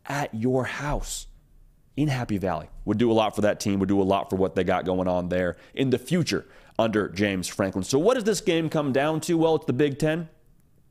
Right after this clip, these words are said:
It's Michigan, it's Penn State. It's no secret. We gotta go ahead and look at what these big human beings on the line of scrimmage for Michigan and Penn State have to say about this game. 'Cause if you remember correctly now, in this game a season ago, Michigan ran for four hundred yards.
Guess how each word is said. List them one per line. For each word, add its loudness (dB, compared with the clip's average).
It's -6
Michigan, -2
it's -8
Penn -4
State. -2
It's -2
no 2
secret. 0
We 0
gotta 4
go 2
ahead 2
and 0
look 0
at 2
what 2
these 2
big 0
human 0
beings 0
on 2
the 2
line 2
of 0
scrimmage 0
for 2
Michigan 2
and 0
Penn 2
State 2
have 0
to -6
say 4
about 2
this 0
game. -2
'Cause 2
if 0
you 2
remember 2
correctly 2
now, 2
in 2
this 0
game 4
a 2
season 0
ago, 2
Michigan 0
ran 0
for 0
four -2
hundred 0
yards. 0